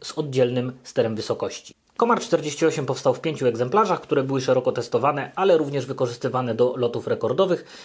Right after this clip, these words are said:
Tutaj chociażby lot Stanisława Wielgusa, trwający ponad trzydzieści pięć godzin, zasługuje na uwagę.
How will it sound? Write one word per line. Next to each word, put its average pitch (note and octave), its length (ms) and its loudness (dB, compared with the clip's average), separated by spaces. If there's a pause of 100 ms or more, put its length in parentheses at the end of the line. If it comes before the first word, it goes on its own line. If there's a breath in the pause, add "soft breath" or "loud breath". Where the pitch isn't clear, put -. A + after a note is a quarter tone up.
(120)
Tutaj A#2+ 240 2
chociażby A2 560 0
lot A#2 280 -2
Stanisława G#2+ 560 -4
Wielgusa, D3 520 0 (340 loud breath)
trwający C3 420 0
ponad C3 240 0
trzydzieści B2 360 -6
pięć B2+ 200 -4
godzin, B2 280 -2
zasługuje C3 460 -2
na B2 100 -2
uwagę. C3 340 2